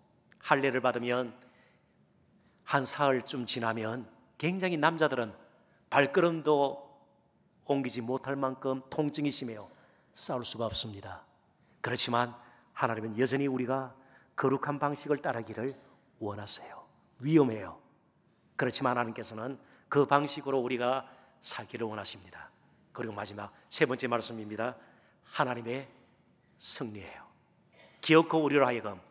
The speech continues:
찬양케 하실 하나님이십니다. 늘 우리가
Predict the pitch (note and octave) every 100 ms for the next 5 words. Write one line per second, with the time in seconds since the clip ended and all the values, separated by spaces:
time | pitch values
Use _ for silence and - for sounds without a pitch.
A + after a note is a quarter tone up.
0 | _ _ _ - E3 C#3+ C#3 B2+ A#2 B2
1 | C#3 - - _ - D3 B2 A#2 - F#2+
2 | F#2 - - _ _ _ _ _ _ _
3 | _ _ C3+ D#3 D#3+ C#3+ C3+ D3+ D3